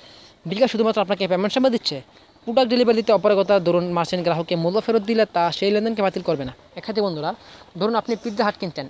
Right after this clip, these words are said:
এখন তারা আপনাকে পিৎজা হাট দিতে পারছে না, তাদের কাছে পিৎজা হাট নেই, তাদের কাছে পণ্যগুলো নেই। এখন যদি তারা আপনাকে বলে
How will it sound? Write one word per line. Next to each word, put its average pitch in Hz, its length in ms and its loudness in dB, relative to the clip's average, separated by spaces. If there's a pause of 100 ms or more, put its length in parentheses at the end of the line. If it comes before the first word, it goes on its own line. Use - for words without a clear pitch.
এখন 220 180 -10
তারা 220 160 2
আপনাকে 202 240 -2 (360)
পিৎজা 208 240 -8
হাট 196 160 -2
দিতে 214 180 -2
পারছে 185 180 0
না, 160 60 -6
তাদের 165 220 0
কাছে 196 140 -2 (140)
পিৎজা 202 300 -2
হাট 202 100 -4 (160)
নেই, 185 120 -2 (300)
তাদের 175 180 -4
কাছে 190 200 -6
পণ্যগুলো 214 380 0
নেই। 175 240 -2 (500)
এখন 208 160 -10
যদি 233 140 -4
তারা 208 120 2
আপনাকে 196 160 -6
বলে 185 140 0